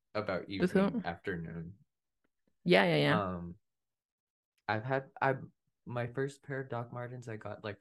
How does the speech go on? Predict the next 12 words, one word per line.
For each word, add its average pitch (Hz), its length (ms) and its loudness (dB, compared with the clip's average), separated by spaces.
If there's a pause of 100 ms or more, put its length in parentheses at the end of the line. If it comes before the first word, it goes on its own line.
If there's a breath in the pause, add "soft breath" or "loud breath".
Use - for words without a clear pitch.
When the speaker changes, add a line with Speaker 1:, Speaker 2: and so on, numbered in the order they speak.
Speaker 1:
freshman 107 360 -6
year 101 140 -6
of 98 80 -12
high - 160 -8
school. - 340 -16 (1040)
Speaker 2:
Oh, 160 240 4 (840)
I 151 100 8
don't 131 120 8
remember 170 360 6
that, 180 320 0
but - 140 -2
okay. 185 240 0